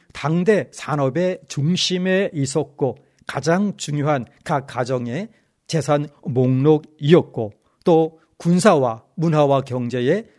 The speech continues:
근간을 이루기 때문에 엄청난 재산상의 피해를 주는 재앙이었습니다. 바로는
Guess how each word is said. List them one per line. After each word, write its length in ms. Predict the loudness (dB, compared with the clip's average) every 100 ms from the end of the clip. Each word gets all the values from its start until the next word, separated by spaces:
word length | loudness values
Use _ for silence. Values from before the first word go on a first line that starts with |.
| -10
근간을 760 | -2 0 2 2 4 4 2
이루기 340 | 0 0 0 -2
때문에 460 | 0 2 2 -2 -6 _ _
엄청난 800 | -2 0 0 -2 -4 -4 -6 -12 _ _ _ _ -4
재산상의 680 | -2 -2 -2 -2 -2 -4 -6 _ -8
피해를 720 | -4 -2 0 0 -2 -4 -6 -10
주는 420 | -6 -4 -4 -6
재앙이었습니다. 920 | -4 -4 -2 -4 -6 -8 -12 -16 -18 -20 -20 _ _ -20 -16 0
바로는 440 | 4 4 2 0